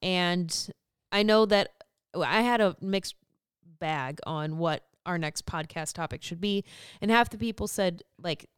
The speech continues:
work at home tips, and the other half said, make it nothing quarantine related. So our next <laughs> podcast will be a fun Q and A, but it just seemed weird for us to film a podcast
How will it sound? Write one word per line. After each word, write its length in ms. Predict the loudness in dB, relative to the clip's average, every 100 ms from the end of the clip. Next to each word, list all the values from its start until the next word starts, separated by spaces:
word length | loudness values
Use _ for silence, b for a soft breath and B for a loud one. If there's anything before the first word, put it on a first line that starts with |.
| -20 -6
work 260 | -6 -2
at 120 | -4
home 260 | -2 -2 -4
tips, 480 | -2 -2 -2 -6 -8
and 220 | -4 0
the 80 | 2
other 200 | 2 2
half 200 | 0 -2
said, 360 | -2 -2 -2 -4
make 180 | -4 -4
it 140 | -6
nothing 600 | -2 -2 0 -2 -2 -4 b b b b -6
quarantine 500 | -2 0 -2 -4 -2
related. 460 | -2 -4 -6 -8
So 360 | 2 4 4 4
our 140 | 0 0
next 420 | 2 2 0 -2
<laughs> 0 |
podcast 720 | 4 4 4 2 2 2 0
will 180 | 0 0
be 380 | 0 0 0 0 -4
a 60 |
fun 580 | -4 0 0 2 -2 -6 B B B -8
Q 220 | 0 2
and 120 | 4
A, 300 | 4 4 0 2
but 180 | 4 4
it 100 | 2
just 240 | -2 -2
seemed 280 | -4 -2 -2
weird 380 | 0 0 0 0
for 160 | 0
us 460 | 2 2 0 -2 -6
to 500 | -6 -2 0 0 -4
film 280 | -2 0 2
a 60 | 0
podcast 720 | 0 -2 -2 -4 -4 -4